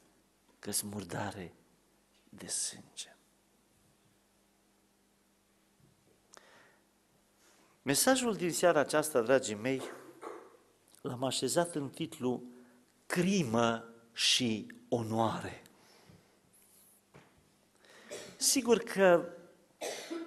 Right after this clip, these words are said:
aparent, asocierea acestor doi termeni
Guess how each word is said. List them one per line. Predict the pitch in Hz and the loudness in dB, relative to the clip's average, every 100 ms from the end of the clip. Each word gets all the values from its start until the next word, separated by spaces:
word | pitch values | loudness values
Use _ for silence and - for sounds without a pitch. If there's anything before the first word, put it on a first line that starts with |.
| - - | -10 4
aparent, | 165 - 156 165 208 170 - - - - - - _ _ _ _ - _ _ _ - | 4 8 8 8 4 4 -4 -12 -18 -20 -20 -20 _ _ _ _ -20 _ _ _ 4
asocierea | 180 - 202 - - 190 220 277 247 165 | 6 8 8 8 4 4 6 6 8 8
acestor | 151 196 - 165 | 6 -2 0 -4
doi | 143 180 175 | 0 0 0
termeni | - 165 196 151 110 98 - | 0 0 0 -2 -10 -12 -16